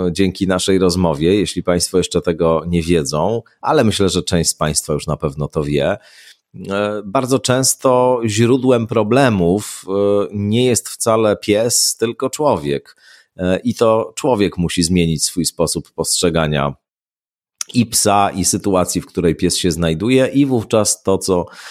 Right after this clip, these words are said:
jawiło się jako problemowe, może, e, problemowym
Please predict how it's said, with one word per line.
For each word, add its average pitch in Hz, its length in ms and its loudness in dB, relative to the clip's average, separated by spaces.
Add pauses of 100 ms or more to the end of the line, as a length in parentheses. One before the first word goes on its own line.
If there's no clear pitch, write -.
(160)
jawiło 98 420 2
się 90 140 0
jako 80 200 0
problemowe, 78 640 0
może, 76 340 -2 (680)
e, 82 260 2
problemowym 80 880 0